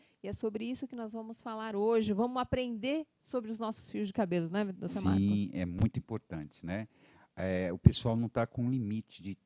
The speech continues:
Speaker 2: tanta química que está colocando no cabelo. Isso faz mal pra saúde, agride a saúde do cabelo, a si-, a saúde da pessoa também.
Speaker 1: É verdade.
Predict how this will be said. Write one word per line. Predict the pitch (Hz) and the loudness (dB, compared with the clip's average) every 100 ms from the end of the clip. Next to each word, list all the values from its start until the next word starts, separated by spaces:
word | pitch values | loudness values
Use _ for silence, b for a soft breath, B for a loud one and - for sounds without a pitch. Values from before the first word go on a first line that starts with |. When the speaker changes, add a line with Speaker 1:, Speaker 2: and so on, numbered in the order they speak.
| _ | _
Speaker 2:
tanta | 143 - | -8 -6
química | 131 _ 110 107 110 - 104 | -12 _ -12 -10 -10 -14 -20
que | - | -20
está | - 117 | -8 -8
colocando | - 117 110 107 101 101 | -2 -4 -2 -6 -6 -8
no | |
cabelo. | 92 101 78 90 98 107 - | -8 -8 -6 -6 -4 -6 -8
Isso | 147 - | -8 -6
faz | - 151 | 0 0
mal | 127 131 | 0 -4
pra | 123 131 | -6 -14
saúde, | - 107 87 80 | -12 -12 -12 -10
agride | 92 85 85 90 | -10 -8 -8 -8
a | |
saúde | - 85 80 82 | -10 -12 -12 -14
do | - | -14
cabelo, | 90 76 82 85 87 85 | -14 -12 -10 -8 -10 -12
a | 87 | -18
si-, | - 104 - | -12 -12 -6
a | 92 | -6
saúde | - 107 95 107 - | 0 0 0 -4 -10
da | 110 | -12
pessoa | - 104 - 90 90 | -12 -18 -16 -18 -16
também. | 98 87 - _ _ | -18 -18 -20 _ _
Speaker 1:
É | 175 | -16
verdade. | 170 190 180 165 | -14 -10 -8 -8